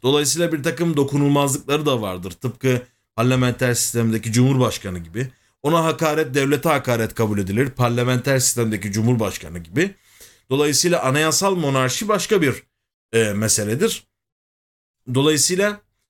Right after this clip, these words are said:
e, çok fazla dolayısıyla dedim, farkındayım ama, e, Edward da böyle bir sınırlılık içerisinde hissediyor kendini ve bu şımarıklıkları da açıkçası bu sınırlılığa bir tepki olarak, e, olduğunu söyleyebiliriz.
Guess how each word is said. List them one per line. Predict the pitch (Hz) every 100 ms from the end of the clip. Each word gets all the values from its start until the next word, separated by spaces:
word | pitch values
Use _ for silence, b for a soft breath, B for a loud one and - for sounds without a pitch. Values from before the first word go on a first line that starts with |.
| _ -
e, | 104 101
çok | 180
fazla | 143 107 95
dolayısıyla | 104 95 101 98
dedim, | 98 101
farkındayım | 120 117 113 123 180
ama, | 196 117 - _ _ -
e, | 123 127 123
Edward | 156 175 165 147 131 -
da | 202 226 - _ _ _ _ _
böyle | 165 208 170
bir | 180 220 160 -
sınırlılık | - 160 165 170 175
içerisinde | - 151 139 143 160
hissediyor | 131 - 110 101 107
kendini | 98 104 104 165 202
ve | 160 151
bu | 151 160
şımarıklıkları | - 143 139 135 135 123 151 175
da | 139
açıkçası | 127 127 - 127 196 170
bu |
sınırlılığa | 147 - 139 131 135 131 139 180
bir | 160 131
tepki | 156 127 -
olarak, | 131 113 139 170 - _ _ _ _ -
e, |
olduğunu | 113 127 123 180
söyleyebiliriz. | - 143 135 127 110 92